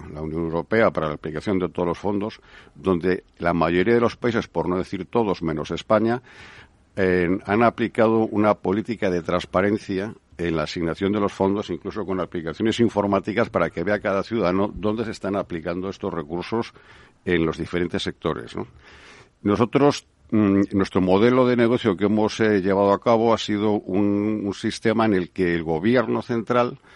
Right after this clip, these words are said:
es la que aplica los fondos, mm, bajo su criterio y de los responsables que le ayudan al gobierno español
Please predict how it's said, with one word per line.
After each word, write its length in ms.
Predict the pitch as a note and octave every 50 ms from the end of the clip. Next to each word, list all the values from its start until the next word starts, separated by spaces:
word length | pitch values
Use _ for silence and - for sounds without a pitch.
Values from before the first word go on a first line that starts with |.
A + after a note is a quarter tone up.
| - - - - _ _ _ -
es 260 | G2 G#2 G#2 - -
la 160 | G2 F#2+ F2+
que 220 | - - - F#2 E2+
aplica 640 | D#2+ - - G#2 A2 F#2 - A2+ A2+ A2+ G#2+ - _
los 220 | - F#2 F2+ F#2+ -
fondos, 640 | - G#2+ G#2+ G#2+ A2+ A2 A#2 A#2+ A2+ - - - _ -
mm, 240 | F#2 F2 F2 E2+ D#2+ - _ - -
bajo 580 | - E2 D2+ G#2+ A2 - - A#2+ B2 A#2+ A#2 G#2
su 220 | - - G#2+ F#2
criterio 520 | - G2+ F#2+ D#2+ - G#2+ G#2 G#2+ A2+ B2 C3
y 60 | B2+
de 120 | G2+ F#2+
los 260 | F2 E2+ E2+ D#2+ - -
responsables 800 | - - F2+ F2+ - - E2 E2+ D#2+ - F#2+ F2+ G#2 A2 G#2 -
que 100 | - F#2
le 60 | E2
ayudan 240 | E2 F2 F2 F2+ F#2
al 100 | F#2 F2+
gobierno 340 | F#2 F2+ F#2 G2 G2 F#2+ F2+
español 500 | - - - F#2 G2 G2 G2+ A2 A#2